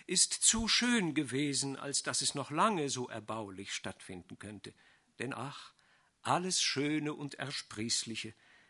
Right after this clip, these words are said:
ist ja so vergänglich und vorübergehend. Und nichts besteht in die Länge als das Übel,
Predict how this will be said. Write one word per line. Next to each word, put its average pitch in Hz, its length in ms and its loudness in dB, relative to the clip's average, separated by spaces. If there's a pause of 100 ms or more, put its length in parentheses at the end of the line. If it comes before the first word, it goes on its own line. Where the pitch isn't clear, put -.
(120)
ist - 220 -2
ja 120 80 -4
so 104 140 -4
vergänglich 147 920 -6
und - 160 -12
vorübergehend. 113 920 -8 (440)
Und 123 200 -4
nichts 208 400 6
besteht 202 480 4
in 196 160 4
die 196 100 4
Länge 180 460 4
als - 640 0
das 139 160 -4
Übel, 185 560 2